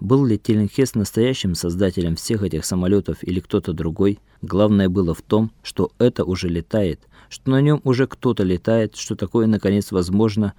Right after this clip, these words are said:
что это реальность. Можно было уже мечтать, можно было надеяться, можно было хотеть этого, пытаться сделать это. В этих мечтах и желаниях была главная истина фляпов,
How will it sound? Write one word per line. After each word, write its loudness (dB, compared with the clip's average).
что -6
это -4
реальность. -4
Можно 4
было 4
уже 4
мечтать, 0
можно 0
было 0
надеяться, 0
можно 0
было 0
хотеть -2
этого, -2
пытаться -4
сделать -6
это. -12
В 2
этих 2
мечтах 2
и -4
желаниях 2
была 2
главная 4
истина -2
фляпов, -2